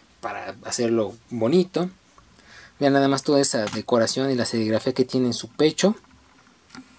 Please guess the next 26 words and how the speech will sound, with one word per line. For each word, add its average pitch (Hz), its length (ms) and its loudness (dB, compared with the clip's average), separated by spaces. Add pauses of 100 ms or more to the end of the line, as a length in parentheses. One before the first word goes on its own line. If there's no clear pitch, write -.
(240)
O 117 80 -6
sea, 127 100 0
sí 160 160 0
se 208 120 6
ve 175 140 4
como 175 220 0
que 113 80 -4
le 113 80 2
entró 139 200 0
duro 143 200 4
al 135 180 4
esteroide, 113 560 2
¿no? 104 200 -4
De 147 120 -2
allá. 110 280 0 (1600)
Pero 127 180 -4
nada 127 220 0
más, 120 240 -2
o 120 60 -8
sea, 120 180 -4
es - 260 0
una 170 140 0
figura 135 480 2
increíble, 113 800 -4
masiva, 117 760 0
gigante. 110 840 -2